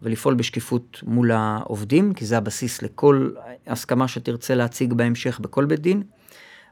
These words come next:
ואם אתה, אה, משתמש באמצעי מעקב שכוללים, אה, מידע אישי גם בבית, אז צריך גם לידע את העובדים, גם ל-, לחשיפה ול-, לסכנות האלה.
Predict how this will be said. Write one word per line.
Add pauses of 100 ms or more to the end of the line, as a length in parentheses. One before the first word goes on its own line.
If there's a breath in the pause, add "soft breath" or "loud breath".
ואם
אתה,
אה,
משתמש
באמצעי
מעקב
שכוללים,
אה,
מידע
אישי
גם
בבית,
אז
צריך
גם
לידע
את
העובדים, (680 soft breath)
גם
ל-,
לחשיפה
ול-, (600)
לסכנות
האלה.